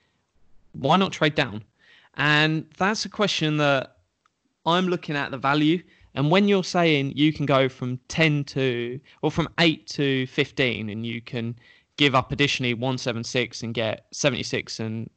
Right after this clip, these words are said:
a future second, suddenly I'm going, how many times could you do that? And then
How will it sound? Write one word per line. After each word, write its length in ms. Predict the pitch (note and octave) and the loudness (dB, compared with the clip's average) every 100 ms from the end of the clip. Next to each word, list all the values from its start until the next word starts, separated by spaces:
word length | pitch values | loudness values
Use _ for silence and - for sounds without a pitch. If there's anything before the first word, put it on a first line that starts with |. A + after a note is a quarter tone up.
| - | -10
a 40 | |
future 320 | A#2+ C3+ A2+ B2 | -2 -2 -2 -2
second, 480 | D#3 D3+ - A2+ - - - _ | -2 -2 -6 -10 -14 -20 -20 _
suddenly 340 | - F#3 F3+ | 0 0 2
I'm 160 | F3+ E3+ | 2 2
going, 320 | D#3 D3 D3 - _ _ _ _ | 0 0 -2 -8 _ _ _ _
how 180 | G3 | -2
many 180 | B3+ C#4 | 0 0
times 320 | - G3+ E3+ | -2 -2 -2
could 260 | - E3 - | -2 -4 -4
you 80 | - | -4
do 180 | C#3+ C#3 | 0 0
that? 240 | - - - _ _ _ _ | -2 -12 -18 _ _ _ _
And 220 | - C#3+ D3 | -2 2 4
then 240 | D3+ | 4